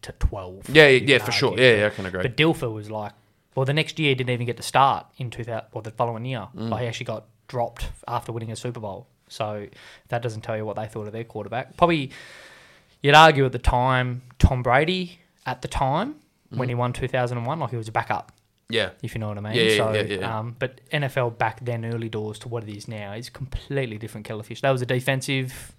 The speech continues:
Speaker 1: league back in
Speaker 2: Yeah.
Speaker 1: the early two thousands, where now it's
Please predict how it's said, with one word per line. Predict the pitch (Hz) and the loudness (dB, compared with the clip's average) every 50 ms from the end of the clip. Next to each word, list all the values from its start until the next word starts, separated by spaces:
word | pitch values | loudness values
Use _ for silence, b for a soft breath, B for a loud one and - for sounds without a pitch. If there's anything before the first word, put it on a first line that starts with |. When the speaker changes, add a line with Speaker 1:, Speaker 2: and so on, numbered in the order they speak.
| - | -2
Speaker 1:
league | - 135 147 160 190 208 - - _ _ _ _ _ _ - | 4 6 6 6 6 4 -2 -12 _ _ _ _ _ _ -2
back | - 131 127 | -2 0 0
in | 131 131 | 2 0
Speaker 2:
Yeah. | 135 135 | 2 2
Speaker 1:
the | 135 | 2
early | 131 127 | 2 2
two | - 143 131 | 0 0 0
thousands, | - 139 139 147 156 175 190 202 214 - - | 2 2 2 2 2 0 -4 -8 -8 -8 -4
where | 117 110 113 | -4 -2 -2
now | 117 117 113 110 107 98 | -2 -2 -2 -2 -4 -6
it's | 90 - - - | -8 -10 -14 -16